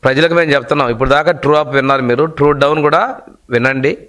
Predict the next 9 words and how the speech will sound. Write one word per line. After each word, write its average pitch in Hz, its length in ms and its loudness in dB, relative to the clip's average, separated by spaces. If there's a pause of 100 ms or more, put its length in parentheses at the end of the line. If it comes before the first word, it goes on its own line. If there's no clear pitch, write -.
(500)
నవంబర్ 160 380 0
ఒకటో 143 360 0
తేదీ 135 280 -2
నుంచి 131 300 -2
ఈ 143 320 0
తగ్గించినటువంటి 135 1160 -2 (520)
ఛార్జీల్ని 139 380 -2
మేము 139 180 0
అమలుపరుస్తున్నాం. 123 720 -2